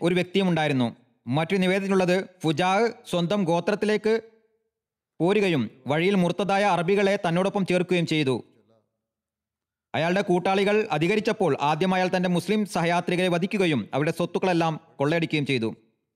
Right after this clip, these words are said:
പിന്നീട് അയാൾ അതിക്രമങ്ങൾ ചെയ്യാൻ ആരംഭിക്കുകയും ചിലപ്പോൾ ഒരു ഗോത്രത്തെ ആക്രമിക്കുന്നു, മറ്റു ചിലപ്പോൾ മറ്റൊരു ഗോത്രത്തെ ആക്രമിക്കുന്നു.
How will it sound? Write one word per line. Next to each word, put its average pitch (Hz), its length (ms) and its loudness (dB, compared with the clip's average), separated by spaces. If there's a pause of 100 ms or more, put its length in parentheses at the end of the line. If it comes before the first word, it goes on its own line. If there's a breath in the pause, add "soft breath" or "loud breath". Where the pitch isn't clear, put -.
(200)
പിന്നീട് 180 220 0
അയാൾ 196 380 2
അതിക്രമങ്ങൾ 202 480 0
ചെയ്യാൻ 190 320 0
ആരംഭിക്കുകയും 156 600 0
ചിലപ്പോൾ 170 360 0
ഒരു 175 100 2
ഗോത്രത്തെ 185 380 0
ആക്രമിക്കുന്നു, 180 440 0
മറ്റു 170 160 0
ചിലപ്പോൾ 185 200 0
മറ്റൊരു 175 260 -2
ഗോത്രത്തെ 170 320 0
ആക്രമിക്കുന്നു. 135 680 0